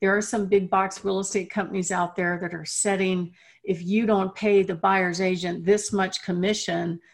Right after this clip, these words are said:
then those agents won't show your house. So those are antitrust violations.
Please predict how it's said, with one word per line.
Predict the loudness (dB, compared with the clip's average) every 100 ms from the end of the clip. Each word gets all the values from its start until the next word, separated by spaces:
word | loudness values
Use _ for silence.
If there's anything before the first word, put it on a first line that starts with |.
| _ 2
then | 4 6
those | 4 4
agents | 2 0 -4 -6 -2
won't | -2 -2
show | -4 -4
your | -4 -8
house. | -2 -2 -2 -6 -8
So |
those | 0 0 0
are |
antitrust | -2 -2 -4 -4 0 0 2
violations. | 0 0 0 -2 -4 -4 -4 -6